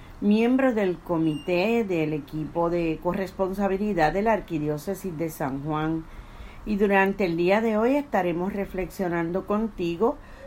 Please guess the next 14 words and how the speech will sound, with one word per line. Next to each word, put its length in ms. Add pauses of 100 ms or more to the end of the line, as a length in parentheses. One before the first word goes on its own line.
sobre 340
el 100
sacramento 800
de 100
la 200
confirmación 1200 (460)
y 100
cómo 380
este 320
sacramento 800
reafirma 640
nuestro 360
compromiso 760
bautismal 760